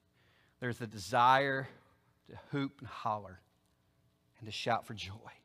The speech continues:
And I'm afraid you'll fire me. That preacher, he, he not quite all the way Baptist. <laughs> Right? Listen, I'm telling you, in heaven, there'll be no worry about what you think.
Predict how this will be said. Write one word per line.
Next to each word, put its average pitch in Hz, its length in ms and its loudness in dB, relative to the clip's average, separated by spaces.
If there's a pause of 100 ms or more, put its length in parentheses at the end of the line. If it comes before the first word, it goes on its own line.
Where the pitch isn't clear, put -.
(960)
And 120 80 -4
I'm 123 100 -2
afraid 117 240 0
you'll 110 100 -6
fire 98 320 2
me. - 120 -20 (2000)
That 107 160 -10
preacher, 120 340 -6
he, 117 180 -8
he 127 120 -12
not 117 260 -8
quite 117 200 -6 (500)
all 123 140 -4
the 110 40 -8
way 104 60 -8
Baptist. 80 480 -14 (1400)
<laughs> - 0 -
Right? 120 580 -8 (1400)
Listen, 120 200 -8
I'm 113 60 -8
telling 127 200 0
you, 104 60 -10
in 101 40 -10
heaven, 123 380 -4 (600)
there'll 131 140 -2
be 123 100 -2
no 120 180 -2
worry 120 220 -2
about 104 200 -6
what 107 180 -12
you 101 80 -14
think. - 400 -18